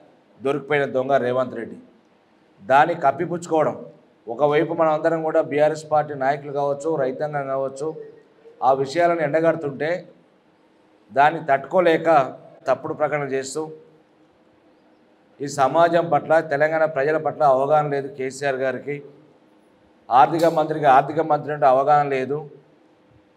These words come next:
పోచారం శ్రీనివాసరెడ్డి గారికి ఒక పెద్ద రైతు కుటుంబము, ఒక సీనియర్ నాయకుడు, దాదాపు డెబ్బై ఐదు సంవత్సరాల అనుభవం ఉన్న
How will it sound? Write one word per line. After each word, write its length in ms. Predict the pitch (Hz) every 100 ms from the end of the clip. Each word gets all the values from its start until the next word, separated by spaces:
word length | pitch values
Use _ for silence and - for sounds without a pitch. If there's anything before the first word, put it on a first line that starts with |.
| _ _ _ 131
పోచారం 460 | 151 156 170 165 165
శ్రీనివాసరెడ్డి 640 | 147 151 165 165 156 160 160
గారికి 380 | 160 139 160 147 - - - - - -
ఒక 120 | - 131
పెద్ద 180 | 127 165 139
రైతు 200 | 143 165 151
కుటుంబము, 420 | 151 143 143 165 170 - _ _ _ _ _
ఒక 120 | 156 147
సీనియర్ 400 | 147 156 170 165 151
నాయకుడు, 420 | 135 156 160 156 156 156 - - _ _ _ _ _ 123
దాదాపు 320 | 147 175 165 151
డెబ్బై 220 | 147 156
ఐదు 120 | 151 147
సంవత్సరాల 460 | 139 156 156 156 147
అనుభవం 220 | 139 151
ఉన్న 100 | 151